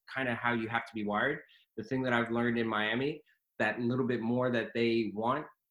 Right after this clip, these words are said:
it's all the collective tide. It's, it, it's not individual based. And that's from, like, the people that work within the organization to play for it. And it's like, it's such an amazing thing to see that they've actually, like, pulled it off, 'cause it's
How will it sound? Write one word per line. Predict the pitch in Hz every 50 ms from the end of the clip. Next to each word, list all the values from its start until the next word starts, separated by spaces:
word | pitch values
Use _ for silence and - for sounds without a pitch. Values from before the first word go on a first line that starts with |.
| _ -
it's | 117 117 117 127
all | 123 127 123 123 123 120 120 117 - - - _ _ _ _ _ _ - -
the | - 113
collective | 107 - 113 110 117 120 - - - 92 87 - - - _ _ _ _ _ -
tide. | - 104 95 85 - - - _ -
It's, | 107 104 -
it, | - 117 - -
it's | 117 117 104 101 113 117 117 - 127
not | 117 113 113
individual | 117 113 113 101 110 107 101 104 104 101 95 113
based. | 113 107 104 - - 104
And | 107 110
that's | 113 123 - -
from, | - 120 110 110
like, | 107 104 104
the | - - -
people | 139 131 123 117
that | 107 101 -
work | 104 123 135 131 -
within | 127 - 135 127 127
the | 120 117
organization | 120 117 117 117 117 110 110 120 117 113 113 - 101
to | 98 - -
play | 123 123 123
for | 117 - 123 120 117
it. | 113 110
And | 110 107
it's | 104 - -
like, | 110 104 104 104 101 -
it's | - - -
such | 131 123 -
an | 120 110
amazing | 107 113 117 113 107 107 104 104
thing | - 120 120 123 117 104 -
to | - 113
see | 107 - - 123 120 120 117
that | 117 107 107
they've | 110 107 104
actually, | 101 92 107 - - 123 110 107
like, | 104 101 98 - - -
pulled | 123 120 110 104
it | 101 95
off, | 101 117 139 - - -
'cause | 107 95 98
it's | 92 -